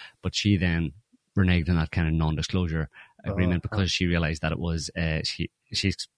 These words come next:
Speaker 1: persistently or consistently said since then that, uh, this is far more important because it's in the public interest, because this whole covid business and the policies that Hancock put in place, um, were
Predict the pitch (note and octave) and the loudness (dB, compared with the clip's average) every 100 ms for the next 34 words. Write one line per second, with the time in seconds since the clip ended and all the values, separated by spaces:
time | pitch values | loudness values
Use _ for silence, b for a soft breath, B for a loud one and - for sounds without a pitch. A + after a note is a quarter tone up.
0 | _ - F2+ F#2 - D#2 D#2 D#2 D#2+ - | _ -4 -2 0 -2 -2 -4 -6 -6 -2
1 | - - F2+ D#2+ - D2+ G#2+ G2 D#2+ D#2+ | 2 4 2 0 -2 4 4 6 2 -2
2 | B B - E2+ - b b - F2 - | B B -4 -4 -4 b b -6 -4 -2
3 | F2+ F2 D2 - _ - E2+ D#2+ D#2 G2+ | -4 -6 -8 -12 _ -6 -2 -2 -2 -2
4 | F#2 E2 F2+ D#2 G2 - D#2+ G2+ C#3+ D#2+ | -2 -2 -6 -2 -4 -2 2 4 4 2
5 | - - D#2 D#2+ E2 - - D#2+ - G#2 | -2 -8 -8 -6 -6 -10 -8 -10 -4 0
6 | F#2+ F2 E2+ D#2+ - D2+ D2+ E2+ E2 - | 0 0 0 -2 -4 -6 -4 -2 -2 -2
7 | D#2+ - D#2+ - _ - E2+ D#2 D#2 - | -6 -4 -8 -8 _ -8 -4 -2 -2 -4
8 | - - G#2 F#2+ B B B B B G2 | -8 0 2 2 B B B B B 2
9 | G2+ G2 G2 G2 F2 _ b b b b | 6 6 6 4 2 _ b b b b
10 | - - _ _ _ _ _ _ _ _ | -20 -20 _ _ _ _ _ _ _ _
11 | _ _ _ - A2+ A2 G#2+ | _ _ _ 4 10 10 10